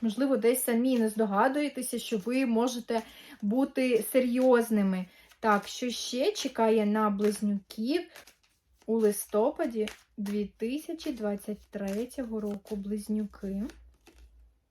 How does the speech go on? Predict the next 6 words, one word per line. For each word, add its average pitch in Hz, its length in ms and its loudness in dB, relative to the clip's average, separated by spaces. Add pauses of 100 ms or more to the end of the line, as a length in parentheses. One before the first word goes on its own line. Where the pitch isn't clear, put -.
(1300)
Двійка 262 640 4
мечів. 302 640 0 (1000)
Це 190 200 6
карта, 254 460 6
знаєте, 247 360 -2
такого 247 760 4